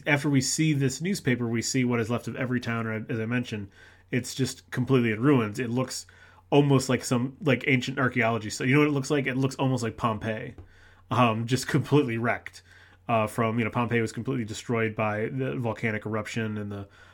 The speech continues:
pyroclastic flow that was, would have been, like, almost instantaneous. Um, and this is, it looks a lot like that, like, where everything is just,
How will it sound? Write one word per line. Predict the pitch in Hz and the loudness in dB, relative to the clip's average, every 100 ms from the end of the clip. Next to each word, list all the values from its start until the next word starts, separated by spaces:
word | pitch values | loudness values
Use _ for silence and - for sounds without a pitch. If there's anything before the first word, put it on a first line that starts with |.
| - - | -16 -2
pyroclastic | 127 113 110 - - | 0 0 -2 -6 -12
flow | - 135 123 117 123 | 0 2 4 4 2
that | 123 110 | -2 -2
was, | 107 | -2
would | 113 110 | -2 -2
have | |
been, | 107 | -4
like, | 104 107 | -6 -6
almost | 104 - | -6 -6
instantaneous. | 107 107 - 117 113 104 - - - - - - - | -10 -10 -6 -4 -4 -4 -8 -14 -20 -20 -20 -20 -6
Um, | 117 113 117 - - | -2 0 -2 -6 -2
and | 127 135 | 0 4
this | 135 135 | 2 2
is, | 120 110 107 | -2 -4 -4
it | 117 | 0
looks | 123 147 | 0 0
a | |
lot | 120 131 143 | 0 2 2
like | 117 | 0
that, | 139 - - | 0 -2 -6
like, | 110 | -6
where | 151 135 | -2 2
everything | 135 131 131 127 117 | 2 2 2 0 -2
is | - | -4
just, | 120 110 - | -4 -4 -8